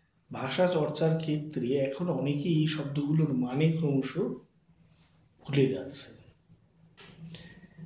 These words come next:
এমনি একটা জটিল বিষয়, তাকে যদি আমি ভাষার মাধ্যমে আরো খানিক জটিল করি,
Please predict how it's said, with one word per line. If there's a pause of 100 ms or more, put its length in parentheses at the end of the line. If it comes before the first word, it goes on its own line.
(880)
এমনি
একটা
জটিল
বিষয়, (1200)
তাকে
যদি
আমি
ভাষার
মাধ্যমে
আরো
খানিক
জটিল
করি,